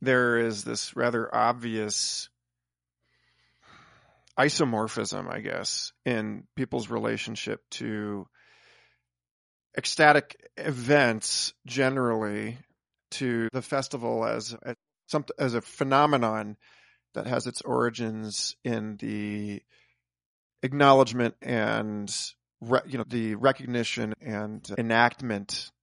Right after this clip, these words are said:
of a relationship to a sort of vertical axis or a horizontal, like, a transcendent experience of time, rather than just the one damn thing after another duration, chronos clock time,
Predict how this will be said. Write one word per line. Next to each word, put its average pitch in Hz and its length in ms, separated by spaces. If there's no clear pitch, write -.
of 101 560
a 107 200
relationship 120 560
to 104 320
a - 20
sort - 180
of 107 60
vertical 110 420
axis 107 440
or - 280
a 120 40
horizontal, 117 600
like, 113 140
a - 80
transcendent 139 1200
experience 135 580
of - 100
time, 123 760
rather 131 260
than 117 160
just 113 220
the 104 160
one 113 340
damn 110 480
thing 113 240
after 113 320
another 107 640
duration, 123 1080
chronos 117 720
clock - 500
time, 104 480